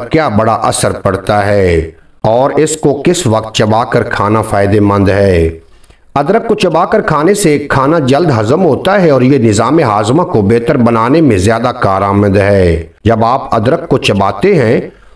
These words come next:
तो इसका ताज़ा रस पेट में जाता है, जो कि पेट में मौजूद कीड़ों के खात्मे के लिए बेहद मुफीद है। ज़्यादा बलगम आने की बीमारी में भी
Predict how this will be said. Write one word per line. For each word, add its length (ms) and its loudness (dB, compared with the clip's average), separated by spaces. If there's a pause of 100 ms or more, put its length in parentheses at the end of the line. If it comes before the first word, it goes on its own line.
(120)
तो 80 2
इसका 260 -2
ताज़ा 380 0
रस 300 -2
पेट 240 0
में 200 2
जाता 380 0
है, 120 2
जो 200 2
कि 160 -2
पेट 400 0
में 160 2
मौजूद 520 2
कीड़ों 300 4
के 160 0
खात्मे 460 0
के 180 0
लिए 180 4
बेहद 420 2
मुफीद 520 2
है। 560 2 (220)
ज़्यादा 360 0
बलगम 520 0
आने 260 2
की 160 -2
बीमारी 440 2
में 160 4
भी 400 0